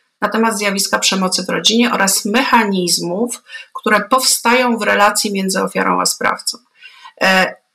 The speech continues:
bo jeśli, mm, większość, e, przedstawicieli wymiaru sprawiedliwości, którzy mają używać przepisów prawnych, e, jest przekonanych, że, e, osoba doświadczająca przemocy w rodzinie przecież zawsze może odejść od sprawcy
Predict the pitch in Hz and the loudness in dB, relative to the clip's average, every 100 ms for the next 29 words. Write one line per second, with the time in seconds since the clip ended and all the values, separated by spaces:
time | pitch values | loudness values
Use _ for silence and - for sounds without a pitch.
0 | - 208 285 - 269 254 240 - _ _ | -4 2 4 4 4 -2 -4 -10 _ _
1 | _ - 175 185 185 196 - - 233 262 | _ -8 -4 -2 -2 -4 -8 -2 2 2
2 | 254 233 208 - - - - 185 196 185 | 2 2 2 0 2 0 -2 -2 2 2
3 | 185 - - - 208 190 226 214 208 202 | 0 -2 -2 -2 -2 0 0 -2 0 2
4 | 208 - 202 196 190 185 160 165 - - | 2 0 -2 -2 -4 -2 0 0 0 -4
5 | - - 151 - - 208 208 185 185 185 | -4 -2 -4 -6 -2 2 2 0 -2 0
6 | 170 - - - 190 180 - 156 - 160 | 0 0 -2 0 -2 -2 -4 -4 -2 0
7 | - - - - - - - - 175 - | 0 -6 -16 -16 -12 -12 -12 -4 -2 2
8 | 220 240 - 240 226 202 190 185 185 185 | 2 2 0 0 4 4 4 0 -2 0
9 | 185 185 185 196 - - 185 175 - 202 | 2 2 2 -2 -12 -6 -2 -2 -2 0
10 | - 208 202 - 196 196 202 196 190 196 | 2 2 0 -2 0 0 2 0 0 0
11 | 185 175 185 185 180 175 160 - 240 240 | 0 -2 -2 -2 -2 -4 -4 -2 -2 2
12 | 233 233 269 - 269 240 233 240 - 403 | 0 2 0 0 -2 0 2 0 0 0
13 | 339 202 165 - 156 - - - - - | 2 2 4 2 0 -4 -2 -4 -4 -4
14 | - | -6